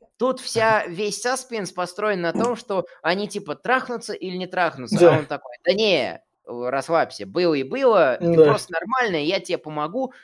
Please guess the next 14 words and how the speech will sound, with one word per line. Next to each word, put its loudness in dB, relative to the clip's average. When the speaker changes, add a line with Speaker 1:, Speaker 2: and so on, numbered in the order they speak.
Speaker 1:
потому -2
что -8
я -2
реально 0
вижу, -6
что -6
Хоумлендер -4
говнюк". -4
Э, 6
э, -2
но 2
вот 2
он 2
проебался, -4